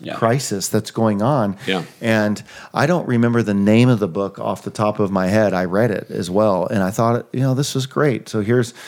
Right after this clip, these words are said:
Speaker 2: J P Moreland talking about how he's wrestled with anxiety
Speaker 1: Mm-hmm.
Speaker 2: and depression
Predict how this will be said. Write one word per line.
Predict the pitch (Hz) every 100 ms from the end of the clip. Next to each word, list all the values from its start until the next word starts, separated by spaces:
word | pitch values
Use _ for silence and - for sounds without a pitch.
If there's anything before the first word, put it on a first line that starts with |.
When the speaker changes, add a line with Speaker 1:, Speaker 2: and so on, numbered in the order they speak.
| - -
Speaker 2:
J | 120 120
P | 131 127
Moreland | 120 131 113 101 104 - -
talking | - - 143 147 135
about | 110 107
how | 104 101 98 - _ _
he's | - 131 98
wrestled | 95 95 - 95
with | 95 95
anxiety | 92 82 90 90 92
Speaker 1:
Mm-hmm. | 98 95 92
Speaker 2:
and | 95
depression | 107 - 117 117 - 85